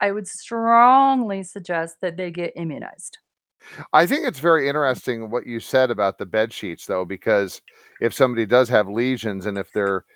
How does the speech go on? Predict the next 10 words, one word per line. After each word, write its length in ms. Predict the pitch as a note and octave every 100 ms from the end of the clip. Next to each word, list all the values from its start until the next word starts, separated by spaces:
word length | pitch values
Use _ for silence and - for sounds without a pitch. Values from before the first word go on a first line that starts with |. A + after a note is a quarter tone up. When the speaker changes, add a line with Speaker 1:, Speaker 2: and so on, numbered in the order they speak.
| _
Speaker 2:
making 360 | G#2+ A#2+ - G2
contact 600 | - B2 B2 A#2+ A2 F#2+
with 100 | G#2
surfaces, 680 | - C3 C3+ G#2+ - F#2+ F2
that 200 | G#2 G2
there 140 | G#2+
is 220 | G2+ A#2 G2+
a 80 |
risk 360 | F2+ G#2 G2+ -
there. 260 | D2 B1+